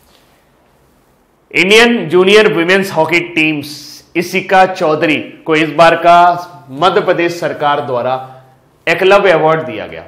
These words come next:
मध्य प्रदेश सरकार एकलव्य अवार्ड उन लोग, उन खिलाड़ियों को देती है जो अच्छा प्रदर्शन करते हैं और इस बार ये एक हॉकी प्लेयर को मिला है, जूनियर हॉकी प्लेयर को मिला है, उनका नाम है इशिका चौधरी।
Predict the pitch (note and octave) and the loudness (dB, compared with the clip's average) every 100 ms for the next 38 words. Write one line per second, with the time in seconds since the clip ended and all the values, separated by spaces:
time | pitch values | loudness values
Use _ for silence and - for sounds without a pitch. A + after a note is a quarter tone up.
0 | A#2 F3 F#3+ F#3 G3 G3 E3 E3 E3+ D3 | -4 -2 0 2 0 0 2 4 4 2
1 | D3+ E3 D#3 D3+ D#3+ D3 D3+ D3+ D3 D#3+ | 4 4 4 4 2 2 0 0 0 -4
2 | D#3+ D3 C#3 C#3+ D#3+ E3 C#3+ C3+ C3 E3 | -6 0 0 0 -2 -2 -4 -6 -8 -8
3 | E3 D3 C#3+ C3+ - D#3 C3 B2 B2+ C#3 | -8 -8 -8 -8 -4 -4 -6 -12 -12 -10
4 | B2+ D#3 D#3+ C#3+ A#2 B2+ A#2 B2 E3 D#3+ | -10 -8 -6 -6 -4 -6 -6 -4 -6 -6
5 | - D3 - - D#3 D#3+ A3 F3 D3+ D3+ | -12 -10 -10 -2 -2 0 -6 -2 -2 -2
6 | C3+ C3 D3 E3+ G#3+ A3 D3+ C#3+ C3 C3 | -4 -4 -2 0 2 2 0 -4 -6 -6
7 | B2+ C3 B2+ C#3+ C#3+ A#2 C3 D3 - D3+ | -6 -8 -6 -6 -6 -8 -8 -8 -10 -12
8 | D#3 D#3 F3+ D#3+ C3+ G#2 G#2+ | -12 -4 -2 -2 -4 -10 -12